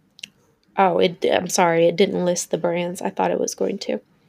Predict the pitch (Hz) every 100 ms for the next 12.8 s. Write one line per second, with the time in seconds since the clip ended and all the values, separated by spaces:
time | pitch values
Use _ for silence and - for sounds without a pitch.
0 | - _ - _ _ - 254 247 202 -
1 | _ - 233 220 214 202 196 - 240 254
2 | 254 - 220 220 - 233 - 214 226 226
3 | 233 247 - _ _ _ - 190 185 185
4 | 180 180 185 196 196 208 226 - - 208
5 | 208 202 202 - - - 190 190 - _
6 | _ 208 190 185 202 - 185 180 220 -
7 | 196 170 175 240 _ _ _ _ _ _
8 | _ 202 208 196 190 180 180 170 _ 185
9 | 190 208 240 - - 185 175 175 190 -
10 | 180 185 - 185 - 320 339 _ _ -
11 | _ _ _ - 214 202 196 - _ _
12 | - 202 196 185 175 175 180